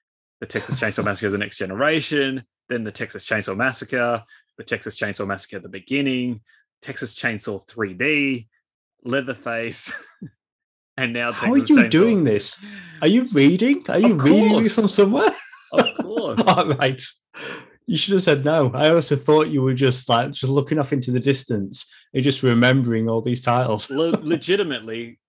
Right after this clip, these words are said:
Speaker 1: earlier tonight, off air, we were having a conversation about different, various different franchi-, film franchises, and I was like,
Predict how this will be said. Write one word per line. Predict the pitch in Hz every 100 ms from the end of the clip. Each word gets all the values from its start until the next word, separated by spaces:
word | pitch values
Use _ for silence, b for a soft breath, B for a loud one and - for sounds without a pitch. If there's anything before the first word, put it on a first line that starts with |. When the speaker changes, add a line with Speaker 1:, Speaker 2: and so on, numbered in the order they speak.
| -
Speaker 1:
earlier | 135 170 160
tonight, | 156 151 123 107 117
off | 120 143 120
air, | 110 101
we | 101
were | 98
having | 110 107 101
a | 98 -
conversation | 123 170 127 120 - 113
about | 101 95
different, | 120 120 127 110
various | 117 120 120
different | - 110 113 -
franchi-, | 117 123 117 113
film | - 135
franchises, | 120 104 101 98 107 110
and | 104
I | 104
was | 101
like, | 98